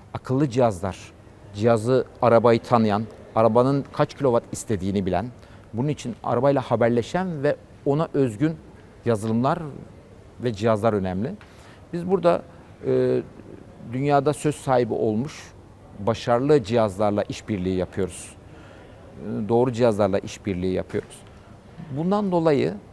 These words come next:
e, bir anda çok fazla olmaktan çok doğru ve kaliteli cihazlar ve yüksek kilovatlı cihazlar olmak istiyoruz. Yoksa biz belki hedeflediğimiz yatırım bütçemizi bin tane cihaza ulaşabiliriz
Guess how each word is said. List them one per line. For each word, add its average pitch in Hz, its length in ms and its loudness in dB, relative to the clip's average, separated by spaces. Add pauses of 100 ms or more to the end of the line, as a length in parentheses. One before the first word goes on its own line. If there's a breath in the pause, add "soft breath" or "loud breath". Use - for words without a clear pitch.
(120)
e, 135 280 -2 (300)
bir 185 120 0
anda 165 440 2
çok 190 220 0
fazla 156 260 0
olmaktan 151 540 0
çok 208 200 -6 (920)
doğru 151 300 8
ve 202 80 2
kaliteli 156 520 2
cihazlar 113 520 0 (460)
ve 123 80 4
yüksek 143 380 0
kilovatlı 117 420 2
cihazlar 101 380 2
olmak 95 360 -2
istiyoruz. 104 280 -6
Yoksa 120 340 -4
biz 127 220 -6
belki 127 400 0 (240 loud breath)
hedeflediğimiz 123 720 0
yatırım 127 400 -2
bütçemizi 123 540 -2 (420 loud breath)
bin 170 160 4
tane 131 300 2
cihaza 107 460 2 (100)
ulaşabiliriz 104 600 -2